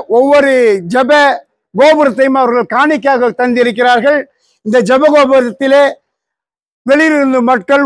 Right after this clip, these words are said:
உட்கார்ந்து முழங்கார் பருகிட்டு தனிமையிலோ, அ,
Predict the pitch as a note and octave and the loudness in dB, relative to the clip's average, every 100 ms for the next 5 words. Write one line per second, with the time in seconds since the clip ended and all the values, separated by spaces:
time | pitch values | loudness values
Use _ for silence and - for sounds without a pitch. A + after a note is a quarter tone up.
0 | B3 A3+ - C#4+ C4 C4 C#4 B3 C4 C#4+ | -2 -4 0 0 0 0 -2 0 0 2
1 | C#4+ C4 A#3+ B3 B3 A#3+ F#3+ C4+ C#4 - | 2 0 0 -2 -2 -4 -6 -4 -4 -6
2 | _ _ _ _ _ _ - - C4 D4+ | _ _ _ _ _ _ -16 -4 0 2
3 | D4+ C#4+ C4 C4+ C4+ A3 G3 - - G3+ | 2 0 0 2 2 0 -8 -16 -10 -2